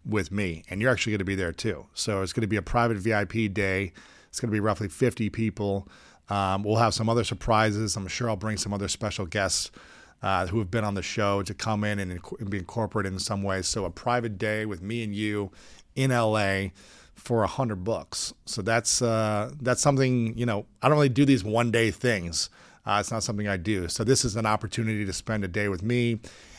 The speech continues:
and also fifty other inspiring, entrepreneurial, passionate individuals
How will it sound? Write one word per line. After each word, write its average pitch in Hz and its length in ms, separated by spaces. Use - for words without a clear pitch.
and 127 120
also 135 240
fifty 139 400
other 120 340
inspiring, 113 880
entrepreneurial, 113 1120
passionate 113 600
individuals 104 840